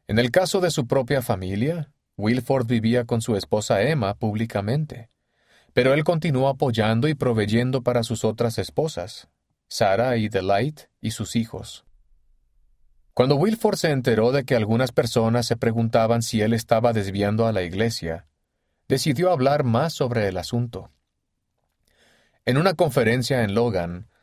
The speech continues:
reconoció que había muchos santos a los que les costaba aceptar el cambio. Él preguntó, "¿Era más prudente continuar efectuando matrimonios plurales sin considerar las consecuencias?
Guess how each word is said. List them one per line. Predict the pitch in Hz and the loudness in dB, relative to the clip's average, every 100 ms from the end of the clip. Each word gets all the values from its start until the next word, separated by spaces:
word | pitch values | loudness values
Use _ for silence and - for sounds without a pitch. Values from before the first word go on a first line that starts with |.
| _ - | _ -2
reconoció | 117 127 131 120 156 156 | 0 2 0 0 0 0
que | 185 | 0
había | 139 151 135 | 2 2 2
muchos | 135 151 - | 0 0 0
santos | 131 127 123 120 | 0 0 -2 0
a | 113 | 0
los | 110 - | 0 -2
que | 110 | -2
les | 104 | -2
costaba | - 107 - 123 139 | -2 -6 -2 0 2
aceptar | 135 - 113 - 110 110 | 0 -2 -6 0 0 0
el | 98 | -2
cambio. | 95 85 78 78 - _ _ _ _ _ _ _ - | -6 -6 -8 -10 -12 _ _ _ _ _ _ _ -2
Él | 160 | 0
preguntó, | 180 165 143 117 87 78 76 _ _ _ _ _ _ _ _ _ _ _ _ - | 0 0 0 -2 -4 -6 -12 _ _ _ _ _ _ _ _ _ _ _ _ 0
"¿Era | 196 277 | 2 2
más | 233 226 | 0 0
prudente | 233 190 113 123 139 131 | -2 0 2 0 0 0
continuar | 120 117 101 101 120 139 | 0 0 -2 0 0 0
efectuando | 135 131 113 - 139 156 | -2 -2 -4 0 0 0
matrimonios | 151 127 120 101 113 127 - | 0 0 0 0 0 -2 -2
plurales | 107 95 101 110 113 - _ _ _ | -4 0 0 0 -2 -4 _ _ _
sin | - 131 117 | -6 -2 0
considerar | 117 113 117 101 120 | 0 0 0 2 2
las | 131 117 | 0 -2
consecuencias? | 117 107 87 - 107 135 - 190 - | -2 -2 -4 -2 -2 -2 -8 -10 -16